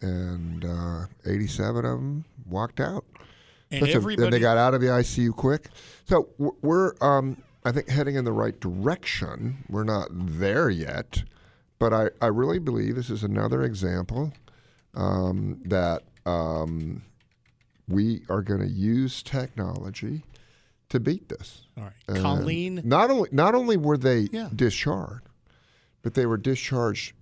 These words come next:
Speaker 1: within five days. I mean, that's pretty amazing. And so the drug now is in phase two trials, and pretty soon it'll be in phase three trials.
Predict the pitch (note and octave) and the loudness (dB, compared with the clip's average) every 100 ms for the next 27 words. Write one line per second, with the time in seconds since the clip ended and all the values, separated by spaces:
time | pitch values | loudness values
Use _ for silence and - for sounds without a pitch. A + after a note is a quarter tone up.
0 | _ B2 B2+ A2 G2+ - A2 G#2+ G2 F#2 | _ 0 2 0 -2 -4 -4 -2 -4 -2
1 | F#2+ B2+ - - E2+ F2+ G#2 C3 - _ | -2 -2 -4 -8 -6 -2 -2 -4 -8 _
2 | _ - - G#3 A#2+ - G2+ E2+ F2+ F#2 | _ -4 -2 0 -4 -6 -8 -8 -6 -4
3 | C3 C#3 F2+ - D3+ - _ _ _ _ | -4 -4 -8 -16 -20 -20 _ _ _ _
4 | _ _ - F#2+ - - G2 F#2+ F#2 F2+ | _ _ -4 -4 -2 0 2 2 2 0
5 | F2+ G#2 A2 G#2+ A2 G2+ F#2 F2 E2+ - | 0 2 2 0 0 2 0 -2 -6 -8
6 | - A#2+ B2 B2 A#2+ - - - D3+ D3+ | -2 2 4 2 0 -6 -10 -4 -2 -2
7 | - A2+ F#2+ F#2 F2+ C#3 D#3+ - _ _ | -2 -2 0 -2 -4 -6 -8 -18 _ _
8 | _ _ _ - F#2 F2 A2 G2 - G#2 | _ _ _ -4 -4 -2 -2 -2 -4 -4
9 | G2+ F#2+ F2+ F#2+ F#2+ E2+ E2 - - - | -2 -4 -4 -2 -2 -4 -8 -12 -16 -2
10 | A2+ G#2 G2+ F#2+ F#2 - - A2 A#2+ E3+ | 0 2 0 -2 -4 -10 -6 -2 -2 -2
11 | F#3 - - - - - - | -4 -8 -10 -8 -10 -10 -12